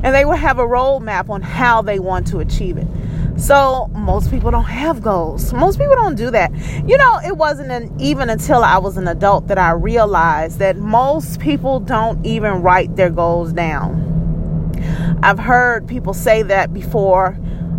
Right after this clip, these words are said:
I've heard experts say that most people don't write goals down, but I didn't realize that that was true <laughs> until adulthood. I think only,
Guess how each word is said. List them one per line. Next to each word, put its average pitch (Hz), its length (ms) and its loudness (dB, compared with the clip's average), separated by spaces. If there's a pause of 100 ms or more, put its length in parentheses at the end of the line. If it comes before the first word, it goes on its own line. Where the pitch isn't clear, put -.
(120)
I've - 180 4
heard 190 540 2 (500)
experts 233 500 2
say 226 300 0
that 208 160 -4
most 220 300 -4
people 233 160 -2
don't 190 180 0
write 202 220 4
goals 208 320 2
down, 214 280 2
but 185 120 2
I 233 160 2
didn't 330 200 -2
realize 240 440 2
that 214 100 -10
that 208 160 0
was 190 160 -8
true 208 340 -4 (220)
<laughs> - 40 0
until 226 640 4
adulthood. 196 840 -2 (300)
I - 120 4
think 349 160 0
only, 311 320 2